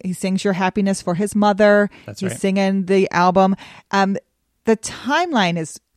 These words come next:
Speaker 1: condensed.
Speaker 2: Yeah.
Speaker 1: But of course, it's a movie,
Speaker 2: Yeah.
Speaker 1: right?
Speaker 2: They, they have, that, movies always do that.
Speaker 1: Yeah. So he comes in to sing for his mother in August of nineteen fifty-three.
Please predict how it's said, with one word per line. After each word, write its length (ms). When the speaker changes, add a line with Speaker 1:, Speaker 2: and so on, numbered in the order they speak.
Speaker 1:
condensed. 800
Speaker 2:
Yeah. 180
Speaker 1:
But 140
of 120
course, 280
it's 120
a 60
movie, 420
Speaker 2:
Yeah. 120
Speaker 1:
right? 260
Speaker 2:
They, 140
they 140
have, 260
that, 200
movies 340
always 180
do 100
that. 120
Speaker 1:
Yeah. 200
So 240
he 220
comes 280
in 160
to 120
sing 440
for 100
his 120
mother 360
in 180
August 400
of 60
nineteen 300
fifty-three. 760